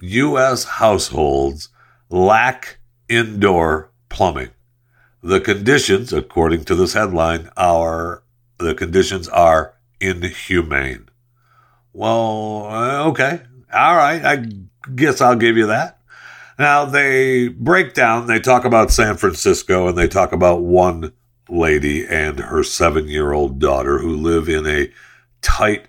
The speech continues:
studio in San Francisco's Chinatown in a century-old building where sixty or so residents on each floor share a bathroom.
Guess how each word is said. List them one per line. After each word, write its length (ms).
studio 840
in 280
San 320
Francisco's 880
Chinatown 1120
in 160
a 100
century-old 1000
building 540
where 240
sixty 560
or 100
so 220
residents 760
on 240
each 280
floor 760
share 800
a 100
bathroom. 720